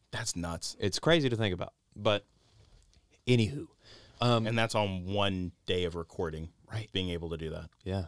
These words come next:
Speaker 1: That's nuts.
Speaker 2: Yeah, so it's, it's a thing. If we are to the point where we're making money,
Speaker 1: Mm-hmm.
Speaker 2: and it is, it's, at this point, we're creating, we're having fun, 'cause I know that this has been on my mind. Would you consider moving to California?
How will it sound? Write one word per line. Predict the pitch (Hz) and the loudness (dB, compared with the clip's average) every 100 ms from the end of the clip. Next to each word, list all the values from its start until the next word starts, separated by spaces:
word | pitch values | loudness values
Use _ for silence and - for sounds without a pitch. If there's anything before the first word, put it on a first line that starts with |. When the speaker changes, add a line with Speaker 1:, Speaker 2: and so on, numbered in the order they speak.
| - | -4
Speaker 1:
That's | 87 | -6
nuts. | 90 80 - - _ - | -4 -6 -10 -18 _ -10
Speaker 2:
Yeah, | 92 | -4
so | 104 107 101 _ - | 0 2 0 _ -16
it's, | 92 104 - - | -10 -4 -4 -2
it's | 110 110 | -2 -2
a | |
thing. | - 113 90 92 - _ | 0 0 -2 -4 -18 _
If | - 101 | -2 -2
we | 117 120 | 0 0
are | |
to | 123 127 | 0 -6
the | - | -6
point | 104 117 - | -6 -8 -6
where | 101 | -4
we're | 92 92 | -2 2
making | 92 92 95 | 0 0 -4
money, | 90 113 95 85 _ _ - | -4 -2 -4 -6 _ _ -4
Speaker 1:
Mm-hmm. | 101 92 85 - _ _ - | -4 -4 -8 -12 _ _ -6
Speaker 2:
and | 95 | -2
it | 92 | 2
is, | 98 95 - | 2 0 -4
it's, | - 95 - | -4 -6 -2
at | 90 - | -4 -2
this | 113 | -4
point, | - 95 90 | -4 -6 -6
we're | 95 | -6
creating, | 90 - 95 87 90 90 101 - | -8 -4 -2 0 0 -4 -6 -12
we're | 95 | -10
having | 90 87 87 | -8 -8 -10
fun, | - 101 101 87 _ _ _ _ _ _ _ _ _ - | -6 -4 -4 -6 _ _ _ _ _ _ _ _ _ -6
'cause | 90 85 - - | -4 -2 -4 -4
I | 95 | 0
know | 95 | 0
that | 92 | 0
this | 90 - | -2 -6
has | |
been | 95 90 | -4 -4
on | 90 | -2
my | 92 | -2
mind. | 92 85 165 | -2 -4 -2
Would | 98 95 | -4 -4
you | 113 | -6
consider | 113 95 - 135 117 92 101 _ _ _ _ _ _ _ _ _ _ _ _ _ _ _ _ | -4 -6 -4 -2 0 -2 -4 _ _ _ _ _ _ _ _ _ _ _ _ _ _ _ _
moving | - 90 90 92 98 101 104 101 | -6 -2 0 4 4 4 2 0
to | 92 | -2
California? | - 92 90 107 98 | -6 -8 -8 -10 -10